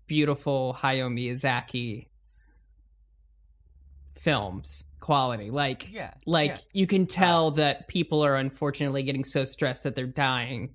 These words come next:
Speaker 1: making this
Speaker 2: I'm
Speaker 1: thing.
Speaker 2: talking, like, ten frames per second.
Speaker 1: Perfect.
Speaker 2: Uh,
Speaker 1: Is it subs or
Speaker 2: and
Speaker 1: dubs?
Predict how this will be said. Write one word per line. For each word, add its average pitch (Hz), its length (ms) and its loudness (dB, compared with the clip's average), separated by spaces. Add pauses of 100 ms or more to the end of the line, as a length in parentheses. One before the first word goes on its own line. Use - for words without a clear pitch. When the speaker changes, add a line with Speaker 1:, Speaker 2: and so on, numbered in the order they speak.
(120)
Speaker 1:
making 135 380 -2
this 131 200 -6
Speaker 2:
I'm 131 100 0
Speaker 1:
thing. 127 60 -4
Speaker 2:
talking, 160 280 2
like, 131 280 -2 (400)
ten 156 540 -4
frames 127 680 -2
per 113 280 -8
second. 107 380 -8
Speaker 1:
Perfect. 156 960 2 (2500)
Speaker 2:
Uh, 127 320 4
Speaker 1:
Is 165 100 4
it 190 120 0
subs 202 400 4
or 190 60 8
Speaker 2:
and - 80 2
Speaker 1:
dubs? 131 420 0